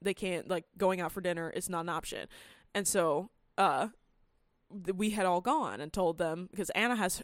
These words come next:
has A's and B's right now. Anna's Teflon, but Lily and Tabby aren't. So it was like, "You guys gotta, you know, stay home, get your stuff done,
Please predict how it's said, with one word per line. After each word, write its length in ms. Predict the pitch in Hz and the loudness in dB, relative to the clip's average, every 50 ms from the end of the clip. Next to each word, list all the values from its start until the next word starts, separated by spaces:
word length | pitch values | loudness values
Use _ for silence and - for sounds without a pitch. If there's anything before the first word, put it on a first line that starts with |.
| - | -8
has 220 | - 180 196 170 - | -2 0 0 2 2
A's 160 | - 175 165 | 0 -2 -2
and 80 | 175 160 | -4 -6
B's 160 | 156 151 - | -6 -6 -6
right 100 | 156 131 | -6 -6
now. 120 | 135 135 156 | -4 -4 -4
Anna's 260 | 180 190 180 170 - | -2 -2 -2 -4 -4
Teflon, 440 | - 156 156 - 151 147 110 - - - - - - _ | -6 -6 -6 -6 -8 -8 -8 -10 -12 -16 -20 -20 -8 _
but 140 | - 170 - | -4 -2 0
Lily 180 | 190 190 175 175 | 2 2 2 0
and 60 | 180 | 0
Tabby 280 | - 180 180 170 170 | -2 -2 -2 -2 -2
aren't. 280 | - 208 180 117 - - | -2 -2 -2 -2 -4 -4
So 160 | - - 165 135 | -2 0 0 -2
it 40 | |
was 140 | 135 - - | -2 -4 -6
like, 160 | 156 165 - | -6 -6 -6
"You 80 | - 180 | -8 -4
guys 220 | - 185 170 170 | -2 0 -2 0
gotta, 240 | - 180 165 180 175 - _ _ - | -2 -2 -2 -2 -4 -6 _ _ -10
you 120 | 170 185 | -8 -8
know, 60 | 147 | -4
stay 240 | 143 - - 185 180 | -4 -2 0 2 2
home, 400 | 202 214 196 175 170 170 190 214 - _ - | 2 2 0 0 -2 -4 -6 -10 -14 _ -8
get 140 | - 160 - - | -6 -6 -4 -4
your 60 | 196 | -4
stuff 280 | - - 185 175 - - | 0 2 0 0 0 -2
done, 280 | 170 160 151 160 180 | -4 -4 -2 -4 -8